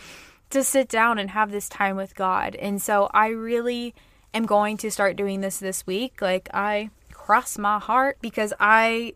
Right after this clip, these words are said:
am just tired of it. I'm tired of being too distracted to actually sit and pray and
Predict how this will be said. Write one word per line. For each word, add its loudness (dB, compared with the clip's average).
am -2
just -4
tired 0
of -2
it. -10
I'm -4
tired 2
of 0
being -6
too -10
distracted -6
to -4
actually -6
sit -4
and -8
pray -2
and -8